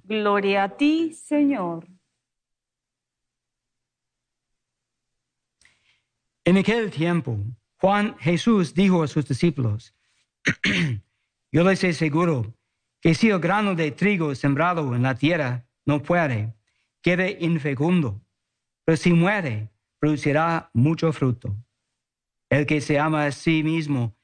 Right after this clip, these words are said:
Speaker 2: se pierde. El que se aborrece a sí mismo en este mundo se asegura para la vida eterna.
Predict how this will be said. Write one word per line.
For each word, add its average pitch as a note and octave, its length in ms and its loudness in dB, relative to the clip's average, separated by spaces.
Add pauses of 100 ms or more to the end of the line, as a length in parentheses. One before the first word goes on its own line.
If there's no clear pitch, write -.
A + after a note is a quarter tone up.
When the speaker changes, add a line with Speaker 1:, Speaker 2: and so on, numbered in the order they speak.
(160)
Speaker 2:
se D3 180 0
pierde. C#3+ 520 -2 (640)
El F#3+ 140 0
que F#3+ 160 0
se F3 380 -4 (120)
aborrece D#3 600 -4
a C3+ 60 0
sí C#3 140 0
mismo C#3+ 520 0 (120)
en C#3 120 2
este D#3 280 0
mundo D3 440 0 (340)
se D3+ 180 0
asegura C#3 720 0
para B2 140 2
la A#2+ 100 2
vida C3 200 0
eterna. G#2 460 -2